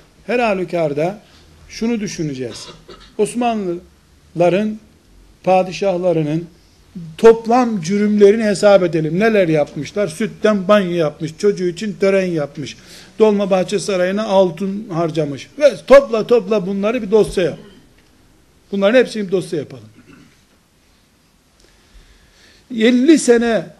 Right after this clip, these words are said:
Tito'nun komünizminde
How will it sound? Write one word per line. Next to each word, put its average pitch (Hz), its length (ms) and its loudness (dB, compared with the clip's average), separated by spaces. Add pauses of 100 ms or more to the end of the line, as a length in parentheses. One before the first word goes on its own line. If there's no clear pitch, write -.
(540)
Tito'nun 226 640 2
komünizminde 214 1040 0